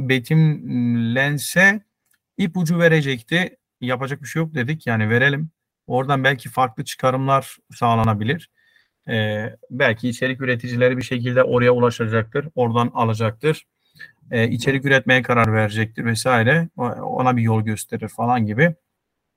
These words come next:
Ee, tamamen eksiksiz elimize aldığımız tüm eserleri baştan sona Word formatında, e,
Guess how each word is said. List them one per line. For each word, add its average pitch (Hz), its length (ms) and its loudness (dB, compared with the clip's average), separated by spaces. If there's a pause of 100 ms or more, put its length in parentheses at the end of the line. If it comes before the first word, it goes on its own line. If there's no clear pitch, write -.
(720)
Ee, 113 220 2
tamamen 170 400 6
eksiksiz 160 720 -2
elimize 147 340 0
aldığımız 143 400 0
tüm 156 180 0
eserleri 127 520 0
baştan 139 360 -2
sona 131 420 -2 (420)
Word 151 320 2
formatında, 123 920 -2 (100)
e, 131 40 -6